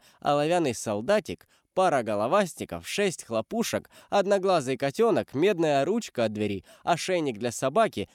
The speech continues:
но без собаки, рукоятка перочинного ножа, четыре апельсиновые корки и старый изломанный оконный переплёт.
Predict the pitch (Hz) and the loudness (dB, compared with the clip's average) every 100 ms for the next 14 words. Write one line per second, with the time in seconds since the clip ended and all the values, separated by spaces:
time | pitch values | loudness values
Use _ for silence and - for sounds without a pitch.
0 | - 131 123 - 175 123 87 80 - - | -6 -4 -4 -4 -2 -2 -4 -10 -16 -8
1 | 165 175 180 175 185 170 156 147 - 156 | -2 -2 0 0 0 -2 -2 -4 -2 -2
2 | 147 - 147 131 117 117 135 214 160 - | -2 -2 0 2 2 2 2 2 0 -2
3 | - - 233 240 202 - 143 156 - 165 | -14 -6 -4 0 0 0 -2 -4 -2 0
4 | 139 123 120 233 208 - 101 _ - 208 | 2 2 2 0 0 -2 -8 _ -6 -4
5 | - - 208 185 165 135 110 131 170 147 | -2 2 2 2 -2 -4 -4 0 2 2
6 | 131 113 - 117 143 147 127 110 120 104 | 0 -4 -6 -6 -4 -2 -4 -6 -6 -6
7 | - 101 90 - | -6 -6 -6 -12